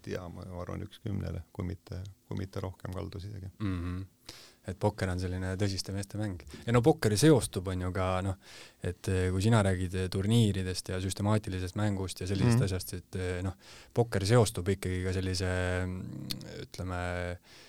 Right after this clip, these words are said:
Speaker 2: mitte, mitte nii korrapärase mänguga, et ongi, et mingisugused mafioosod saavad kuskil kokku ja lihtsalt, eh, lõbu pärast mängivad, et kes kellele ära paneb, on ju, ja suured rahad on mängus, sest see lihtsalt on adrenaliin, on ju, raha, raha peal mängimine.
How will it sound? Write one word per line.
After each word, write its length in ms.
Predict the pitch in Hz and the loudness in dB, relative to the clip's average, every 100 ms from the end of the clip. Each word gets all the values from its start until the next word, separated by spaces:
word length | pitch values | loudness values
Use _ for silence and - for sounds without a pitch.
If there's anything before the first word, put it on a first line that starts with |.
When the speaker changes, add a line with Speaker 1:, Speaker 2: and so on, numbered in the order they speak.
| - - | -20 -6
Speaker 2:
mitte, 840 | 101 123 123 - 92 90 90 90 - | 4 4 2 -2 0 2 0 -2 -2
mitte 380 | 113 135 - 101 | -2 0 0 2
nii 100 | 95 | 2
korrapärase 600 | 104 101 87 95 90 92 92 | 2 2 2 0 -2 -2 -2
mänguga, 380 | 98 90 87 85 | -2 -2 -4 -8
et 160 | - | -6
ongi, 240 | 101 92 87 | -2 -2 -4
et 140 | 85 | -8
mingisugused 600 | 90 90 90 87 87 87 87 | -8 -6 -6 -6 -6 -8 -6
mafioosod 560 | 92 - 139 110 90 | -4 4 6 6 2
saavad 240 | - 87 - | -2 -6 -4
kuskil 300 | 92 - 92 | -6 -6 -4
kokku 300 | 98 - 87 | -4 -6 -8
ja 80 | 87 | 0
lihtsalt, 380 | 101 - 92 - | 0 0 -6 -6
eh, 80 | 95 | -4
lõbu 220 | 101 101 92 | 0 2 0
pärast 240 | 92 87 | -4 -4
mängivad, 460 | 107 110 95 87 87 | 0 0 0 -4 -6
et 140 | 87 | -6
kes 180 | - 90 | -4 -4
kellele 300 | - 92 87 | -4 -4 -2
ära 180 | 95 90 | -2 0
paneb, 300 | 110 104 87 | 0 0 0
on 120 | 87 | -4
ju, 60 | 87 | -6
ja 60 | 85 | -4
suured 280 | 98 92 98 | -2 -2 0
rahad 220 | 95 92 | -2 -2
on 60 | |
mängus, 360 | 95 113 98 92 | -2 -2 -2 -6
sest 160 | 92 - | -10 -10
see 80 | 90 | -8
lihtsalt 300 | - 90 95 | -8 -8 -10
on 160 | 90 | -6
adrenaliin, 600 | 92 95 95 104 107 92 | -4 -4 -2 -2 -2 -4
on 100 | 87 | -8
ju, 100 | 85 85 | -10 -6
raha, 480 | 92 90 87 98 92 | -4 -2 -4 -4 -4
raha 160 | 90 | -4
peal 140 | 90 90 | -4 -2
mängimine. 500 | 98 90 90 87 | -2 -2 -6 -8